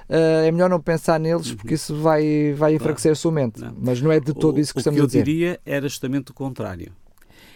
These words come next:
Speaker 2: É que se eu fizer uma pausa, esta pausa que eu estava a referir, eh, se eu faço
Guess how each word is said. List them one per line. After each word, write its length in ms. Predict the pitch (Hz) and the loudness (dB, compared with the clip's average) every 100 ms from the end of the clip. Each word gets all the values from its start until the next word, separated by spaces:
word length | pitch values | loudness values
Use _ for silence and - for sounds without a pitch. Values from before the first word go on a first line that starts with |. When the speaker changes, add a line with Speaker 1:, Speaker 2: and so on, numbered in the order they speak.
| _ | _
Speaker 2:
É 120 | - 120 | -10 -10
que 140 | - | -8
se 140 | - | -4
eu 60 | 180 | -2
fizer 320 | 156 151 147 | -2 -2 0
uma 160 | 139 135 | -2 -4
pausa, 520 | - 110 120 123 170 180 - _ - _ _ _ _ - | -4 -4 -4 -6 -10 -12 -20 _ -20 _ _ _ _ -18
esta 260 | 95 - | -14 -10
pausa 340 | 104 123 131 117 | -4 -2 -2 -4
que 80 | 120 | -8
eu 20 | |
estava 360 | 110 110 101 | -8 -8 -8
a 320 | 101 - 87 110 | -10 -12 -12 -10
referir, 680 | - - 123 110 110 151 - - - - _ | -12 -8 -8 -6 -8 -10 -18 -20 -20 -20 _
eh, 160 | - 127 | -10 -10
se 180 | - 147 | -6 -4
eu 60 | |
faço 500 | 143 - 170 - 151 | -4 -4 -8 -6 -8